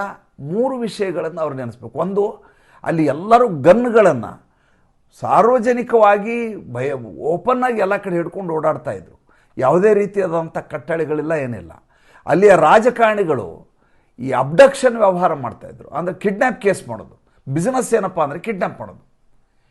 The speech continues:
ಕಿಡ್ನ್ಯಾಪ್ ಮಾಡಿ ಯಾರೋ ಶ್ರೀಮಂತರ ಮಕ್ಕಳು ಕರ್ಕೊಂಬರೋದು, ಇವ್ರ ಚೇಲಾಗಳು, ರಾಜಕಾರಣಿಗಳ ಚೇಲಾಗಳು ಕಿಡ್ನ್ಯಾಪ್ ಮಾಡಿ ಶ್ರೀಮಂತರ ಮಕ್ಕಳು ಕರ್ಕೊಂಬರೋದು, ಅವ್ರನ್ನ ಬಿಡಿಸ್ಲಿಕ್ಕೆ ಈ ರಾಜಕಾರಣಿಗಳು ಹಫ್ತಾ ವಸೂಲಿ ಮಾಡೋದು, ದುಡ್ಡು ವಸೂಲಿ ಮಾಡೋದು,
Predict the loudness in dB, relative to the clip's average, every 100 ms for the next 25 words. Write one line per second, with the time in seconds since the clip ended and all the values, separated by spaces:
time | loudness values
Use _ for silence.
0 | _ _ _ -4 0 0 0 2 4 6
1 | 4 2 -2 -2 -4 -6 -8 -8 -8 -6
2 | -8 -6 -4 -4 -6 -10 _ _ _ -4
3 | -2 0 4 6 4 2 -4 -6 -6 -4
4 | -4 -4 -6 -8 -6 -2 -2 -2 -8 -14
5 | -20 _ _ -4 -2 2 0 4 2 4
6 | -2 -2 -4 -6 -8 -8 -8 -8 -10 -8
7 | -8 -6 -8 -12 -20 _ -20 _ _ 2
8 | 2 2 0 0 0 -6 -8 -4 -2 -2
9 | -4 -4 -8 -10 -4 -2 -2 -4 -6 -6
10 | -10 -12 -14 -18 _ -14 -12 -6 -2 -2
11 | -4 -10 -10 -10 -12 -12 -10 -10 -12 -18
12 | -18 -20 -20